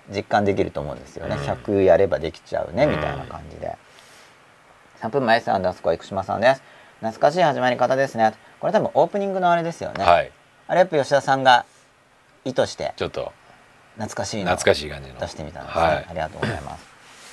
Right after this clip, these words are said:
Speaker 1: で、九十九話の今夜はですね、
Speaker 2: はい。
Speaker 1: あの、テーマとしては、
Speaker 2: はい。
Speaker 1: レビューっていうお話をしよう。
Speaker 2: レビュー。
Speaker 1: はい、カタカナでレビューですね。あ、レビューと申請。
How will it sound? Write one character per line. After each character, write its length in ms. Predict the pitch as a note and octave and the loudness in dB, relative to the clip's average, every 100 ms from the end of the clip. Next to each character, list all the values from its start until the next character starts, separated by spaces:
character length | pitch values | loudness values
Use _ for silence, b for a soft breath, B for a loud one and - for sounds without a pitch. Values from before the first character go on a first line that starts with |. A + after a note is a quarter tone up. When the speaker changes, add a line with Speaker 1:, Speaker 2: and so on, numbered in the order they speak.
| - | -12
Speaker 1:
で、 200 | - G2+ - | -4 -4 0
九 180 | G3 F3+ | 2 4
十 140 | B2 | 2
九 160 | A#2+ G#2+ | 2 0
話 100 | F#2 | 0
の 280 | E2+ F2 - | -2 -6 -4
今 180 | B2 A#2 | -2 0
夜 100 | F2 | 0
は 100 | E2 | -2
で 100 | F2 | -6
す 100 | - | -4
ね、 160 | F#2 | 2
Speaker 2:
は 220 | F2 F#2+ D2+ | 6 6 4
い。 120 | C2 | -6
Speaker 1:
あ 120 | - | -8
の、 120 | F2+ F2+ | -6 -6
テ 140 | E3 | -4
ー 40 | D#3 | -2
マ 120 | F#2+ | -2
と 80 | D#2+ | -4
し 60 | |
て 100 | - | -4
は、 280 | F2 G#2 F2 | 2 4 4
Speaker 2:
は 220 | G2+ E2 | 2 -2
い。 80 | C#2 - | -6 -4
Speaker 1:
レ 160 | A2 | -2
ビ 120 | A#2 A#3 | 0 0
ュ 60 | |
ー 40 | - | -2
っ 40 | - - | -8 -16
て 60 | D#2 | -12
い 80 | |
う 40 | D2+ | -12
お 40 | |
話 100 | - | -10
を 20 | D#2+ | -6
し 100 | D2+ | -4
よ 60 | |
う。 40 | F2 | -2
Speaker 2:
レ 60 | |
ビ 60 | F2+ | -2
ュ 80 | - | -4
ー。 40 | |
Speaker 1:
は 140 | - - | -12 -14
い、 20 | |
カ 120 | G#2+ | -8
タ 100 | - | -2
カ 100 | D#3 | 0
ナ 80 | A#2 | -2
で 100 | D#2 | -2
レ 120 | D#2 | -6
ビ 120 | D#2 | -6
ュ 20 | F#2 | -8
ー 20 | |
で 160 | A1 - | -8 -14
す 100 | - | -16
ね。 120 | C#2 - - | -16 -16 -8
あ、 100 | G2+ | -2
レ 140 | G2 | 0
ビ 80 | D#3 | 2
ュ 40 | A#3 | 0
ー 20 | |
と 80 | - | -2
申 260 | - A#2 | -6 -6
請。 240 | A2+ A#2 | -6 -8